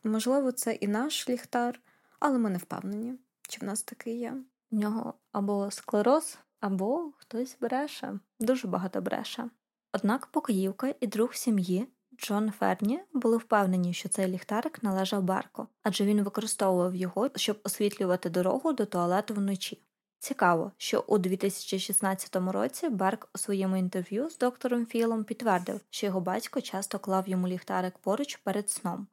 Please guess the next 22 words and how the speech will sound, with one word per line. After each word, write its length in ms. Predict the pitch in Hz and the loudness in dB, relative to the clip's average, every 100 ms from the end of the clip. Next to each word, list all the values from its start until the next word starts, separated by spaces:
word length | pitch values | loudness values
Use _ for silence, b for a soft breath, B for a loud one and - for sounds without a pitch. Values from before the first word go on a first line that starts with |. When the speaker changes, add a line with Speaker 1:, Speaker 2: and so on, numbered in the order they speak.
| _ _ _ - | _ _ _ 0
Speaker 2:
Коли 220 | 214 254 | 4 4
його 200 | 320 311 | 2 -2
запитали, 540 | 269 254 247 190 185 | -2 -2 0 0 0
чи 200 | 180 - | -2 0
він 200 | 196 226 B B | 0 0 B B
спускався 720 | - - - - 190 185 190 180 | -12 -6 -4 0 0 0 -4 -2
з 140 | - | 0
ним 200 | 190 190 | 0 0
цієї 340 | - 190 180 | 0 0 0
ночі, 460 | 175 220 285 - 277 | -2 -4 -6 -8 -4
він 180 | 208 190 | 2 2
заявив, 380 | 185 175 180 233 | 2 2 0 0
що 160 | - 196 | 0 -2
не 60 | |
пам'ятає. 600 | 185 185 185 180 - 233 - _ - | -2 -2 -2 -4 -8 -10 -16 _ 0
Ця 140 | 226 | 2
відповідь 460 | 196 208 339 311 285 | 2 2 0 0 -2
суттєво 640 | - - - - 202 262 | -8 -10 -8 -4 0 -2
суперечить 760 | 247 202 - 185 202 233 208 - | -2 -4 0 0 0 -6 -10 -6
попереднім 580 | 190 190 190 196 202 185 | -2 0 0 0 -2 -2
заявам 480 | 185 180 185 190 180 | -2 -2 0 0 0
Джона 400 | 190 196 269 | -2 -2 -4